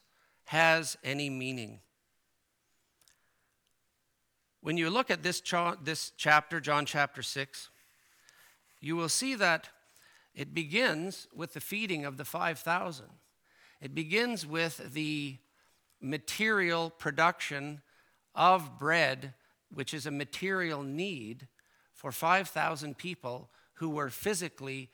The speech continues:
materially hungry in their stomachs. That's how it begins.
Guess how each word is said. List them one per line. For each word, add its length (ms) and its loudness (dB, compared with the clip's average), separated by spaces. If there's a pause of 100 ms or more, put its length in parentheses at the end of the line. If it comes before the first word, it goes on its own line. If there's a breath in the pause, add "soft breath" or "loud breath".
(140 soft breath)
materially 840 -4 (320 soft breath)
hungry 500 -2
in 240 -8
their 160 -8
stomachs. 640 -8 (1900)
That's 240 0
how 140 0
it 120 -8
begins. 680 -8